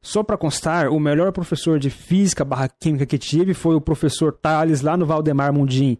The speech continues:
Grande Valdemar Mundim aqui do lado. Salve, professora Giovana Parisotto. Maravilhosa. Temos podcast com ela, aliás. Vamos ouvir. É, "No distante ano de mil novecentos e noventa e sete, eu acho.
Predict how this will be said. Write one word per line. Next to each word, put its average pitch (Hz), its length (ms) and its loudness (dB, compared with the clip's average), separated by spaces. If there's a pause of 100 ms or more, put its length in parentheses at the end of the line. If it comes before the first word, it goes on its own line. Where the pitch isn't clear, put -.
(340)
Grande 151 400 0
Valdemar 135 340 -2
Mundim 127 220 -4
aqui 127 100 -8
do 139 60 0
lado. 120 180 -2
Salve, 147 300 -4
professora 147 420 -2
Giovana 135 460 -2
Parisotto. 135 880 -4 (300)
Maravilhosa. 139 680 -2
Temos 143 220 -4
podcast 160 460 -2
com 165 80 -2
ela, 151 120 0
aliás. 127 240 0
Vamos 143 200 0
ouvir. 120 280 -2 (1080)
É, 143 440 0 (460)
"No 170 100 0
distante 220 600 -2
ano 190 220 0
de 156 120 0
mil 170 160 2
novecentos 180 360 -2
e - 20 -8
noventa 165 300 -2
e 160 40 2
sete, - 500 -8 (360)
eu 98 320 -4
acho. - 400 -14